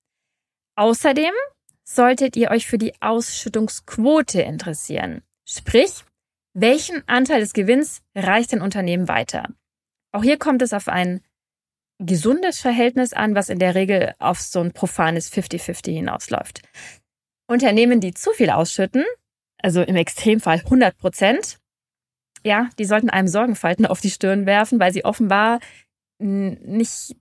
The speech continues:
wirklich in der Lage sind, weitsichtig zu handeln. Ein gewisses Maß an Rücklagen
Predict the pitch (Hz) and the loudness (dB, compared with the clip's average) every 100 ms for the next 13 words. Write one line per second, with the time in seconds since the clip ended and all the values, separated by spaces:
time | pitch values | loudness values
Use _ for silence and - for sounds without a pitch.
0 | - _ 214 254 294 277 220 214 214 233 | -20 _ 0 2 2 -2 0 2 2 2
1 | 196 180 220 - 202 - 190 - 175 - | 0 0 0 0 -6 -4 -8 -8 -14 0
2 | 185 151 98 117 - - - - - - | 0 2 -2 -4 -14 -18 -16 -16 -6 -2
3 | 196 202 240 _ _ 196 214 196 285 381 | 0 0 -4 _ _ -4 -2 2 2 2
4 | 339 302 - 208 202 220 233 - 196 170 | -4 -4 0 2 4 2 -2 -6 -4 -2
5 | 165 220 262 233 208 202 208 208 | 4 2 4 0 2 2 0 -4